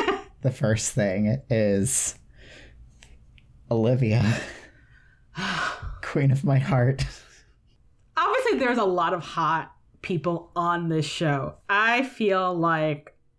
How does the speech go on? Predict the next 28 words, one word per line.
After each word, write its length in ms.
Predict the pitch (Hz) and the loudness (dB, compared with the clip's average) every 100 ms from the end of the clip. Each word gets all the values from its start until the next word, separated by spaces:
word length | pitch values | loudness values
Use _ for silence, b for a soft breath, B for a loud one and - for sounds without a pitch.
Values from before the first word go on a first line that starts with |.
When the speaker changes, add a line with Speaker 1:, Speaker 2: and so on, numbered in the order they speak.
| _ _ _ | _ _ _
Speaker 1:
Olivia 760 | 202 185 175 175 170 170 160 156 | -2 0 0 -2 0 0 0 -2
rivals 600 | 156 151 147 147 151 147 - | 0 0 0 -2 -2 -6 -8
any 240 | 147 147 131 | -2 -2 -2
other 160 | 131 | -4
hot 240 | 139 95 - | -4 -6 -8
person 460 | - - - 156 - _ _ - | -10 -10 -10 -10 -12 _ _ -12
on 180 | 151 90 | -8 -6
this 140 | - | -8
show. 400 | 147 - 58 - - _ _ | -8 -8 -10 -10 -14 _ _
And 400 | 254 247 254 240 240 B B B | -4 -2 0 -2 -4 B B B
her 420 | - 285 285 392 | -6 0 0 0
walking 460 | 277 247 277 285 254 | 0 0 0 0 0
in 400 | 214 185 175 160 | -2 -2 -2 -4
just 360 | - 190 220 - | -2 -2 -2 0
wearing 380 | 220 202 170 | 2 2 0
one 320 | 170 165 160 170 | -4 -2 0 0
of 100 | 180 | 0
Giles' 380 | 185 175 175 160 | 2 2 2 0
button 340 | 165 151 156 | -2 0 -2
up 240 | 143 143 - - | -2 -4 -8 -4
and, 220 | 165 151 | -2 0
like, 300 | 139 143 - | -2 -6 -6
nothing 520 | 165 175 185 214 208 | -2 0 0 -2 -2
else, 360 | 175 147 143 139 - | -2 -2 -2 -6 -10
showing 420 | - 185 165 170 | -4 0 0 -2
off 320 | 151 139 143 - - | -2 -2 -6 -16 -6
her, 220 | 202 190 | -2 0
like, 280 | 170 135 131 | 0 -4 -6